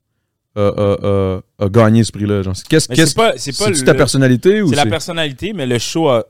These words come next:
Speaker 2: su-, aidé aussi, là. C'est sûr que ça a commencé avec le show. Mais je pense que c'est que j'a-, on arrive dans un air de, de changement, on arrive dans un air où est-ce que,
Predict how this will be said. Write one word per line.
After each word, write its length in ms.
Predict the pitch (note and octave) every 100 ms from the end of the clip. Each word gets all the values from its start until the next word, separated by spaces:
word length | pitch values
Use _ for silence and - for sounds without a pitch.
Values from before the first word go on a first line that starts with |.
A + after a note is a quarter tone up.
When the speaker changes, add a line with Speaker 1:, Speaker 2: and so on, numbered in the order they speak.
| F2
Speaker 2:
su-, 340 | - - - _ -
aidé 340 | A#2 A2+ A#2+
aussi, 300 | G#2+ - F3
là. 80 | G3+
C'est 140 | - A2+
sûr 200 | - B2+
que 100 | B2
ça 140 | A2
a 40 | F#2+
commencé 380 | A2+ G2+ G#2 B2
avec 220 | A2+ G#2
le 80 | G2+
show. 240 | - D#3+ A#3 _ _ _ _ -
Mais 100 | B2+
je 140 | -
pense 240 | F3+ A#3 -
que 100 | B2+
c'est 220 | - B2+
que 420 | - C#3+ D3 D3+ -
j'a-, 180 | A2+ -
on 140 | B2
arrive 280 | B2 B2+ F#3
dans 260 | D#3 A2+ G#2
un 100 | G#2
air 240 | A2+ C3
de, 200 | G#2 F#2+
de 240 | D2+ G2
changement, 640 | F2+ - A2 G#2+ G#2 A2+ C3
on 60 | A2+
arrive 240 | G#2+ C#3
dans 240 | C3 A2
un 100 | G#2+
air 180 | A2 B2
où 80 | A2+
est-ce 120 | G#2
que, 160 | -